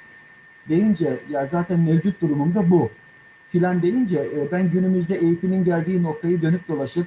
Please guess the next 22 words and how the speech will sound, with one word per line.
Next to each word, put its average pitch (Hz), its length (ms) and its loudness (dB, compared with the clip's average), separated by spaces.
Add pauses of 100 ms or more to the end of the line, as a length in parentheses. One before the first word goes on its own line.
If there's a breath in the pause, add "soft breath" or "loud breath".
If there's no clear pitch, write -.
(120)
bu 156 200 0 (100)
Berkey'in 147 420 -2
söylediği 135 600 -2 (140)
Hankahalardaki 147 1300 -4 (180)
Sufi 156 420 -2
eğitimine 151 440 -2
filan 151 320 -4
benzetiyorum. 123 520 -2
Sanıyorum 156 440 -2
şu 156 80 -4
anda 151 160 -4
yaptığımız 151 520 -2
çevrim 151 400 0
içi, 151 240 -2 (340)
e, 135 120 -2
sempozyum 151 600 0
bile 160 240 -2
bunu 165 240 4 (160)
ifade 123 380 -2
eden 117 280 0
bir 110 60 -4
şey. 160 220 -2